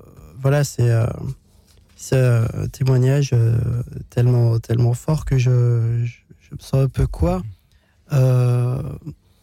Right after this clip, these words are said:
c'est sûr qu'on peut se sentir un peu, euh, euh, tout petit face à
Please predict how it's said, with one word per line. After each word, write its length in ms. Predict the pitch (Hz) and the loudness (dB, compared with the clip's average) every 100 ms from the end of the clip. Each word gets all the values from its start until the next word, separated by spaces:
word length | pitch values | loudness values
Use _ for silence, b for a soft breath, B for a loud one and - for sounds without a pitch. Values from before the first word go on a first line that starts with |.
| _ | _
c'est 160 | - - | -8 -6
sûr 200 | - 165 | -2 -2
qu'on 140 | - | -2
peut 140 | 135 - | -2 -2
se 140 | - | -4
sentir 520 | 131 - 127 - 160 139 | -6 -6 -6 -2 -2 2
un 120 | 127 | 0
peu, 200 | - 143 | 0 0
euh, 380 | 143 131 120 120 120 - b b b b b _ - | 2 4 2 2 -2 -6 b b b b b _ -10
euh, 300 | - 65 - - - 147 - | -4 -4 -4 -8 -8 -8 -6
tout 120 | - | -4
petit 460 | 151 - 190 196 151 | -2 -2 0 2 2
face 340 | - 123 - | 0 -2 0
à 880 | 131 120 120 123 123 123 123 123 | 2 2 2 0 0 0 -2 -4